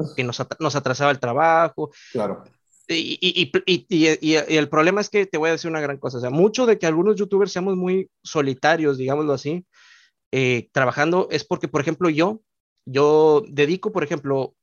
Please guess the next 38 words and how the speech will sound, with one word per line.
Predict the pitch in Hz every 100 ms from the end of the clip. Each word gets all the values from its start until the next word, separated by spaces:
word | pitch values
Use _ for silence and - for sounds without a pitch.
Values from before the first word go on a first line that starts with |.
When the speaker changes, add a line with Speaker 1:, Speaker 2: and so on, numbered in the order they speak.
| - - -
Speaker 1:
los | 165 160
domingos | 170 233 262 277 -
a | 151
hacer | 190 175
guiones. | 160 143 127 - _ _ _ _
Todo | 190 208
el | 208
día | 202
Speaker 2:
Ujú. |
Speaker 1:
estoy | 190 190
haciendo | 175 190 185
cinco | 180 190 185
o |
seis | 190 170
guiones. | 143 147 131 117
Ok, | 123 127 113 -
el | 143
lunes | 175 170
grabo. | 151 151 123 110 _ _ _ -
Speaker 2:
Ujú. | 113 175
Speaker 1:
Y | 156
apart-, | 147 - 135 -
y | 151
martes, | 160 175 185 165
miércoles, | 170 170 139
jueves, | 175 160
viernes, | 170
hasta | 143 143
el |
sábado | 156 180 170
es | 160
editar | 170 139 151 143
todos | 165
los | 147
videos | 135 135 127
para | - 127
tenerlos | 131 135 139 135
listos. | 127 - 110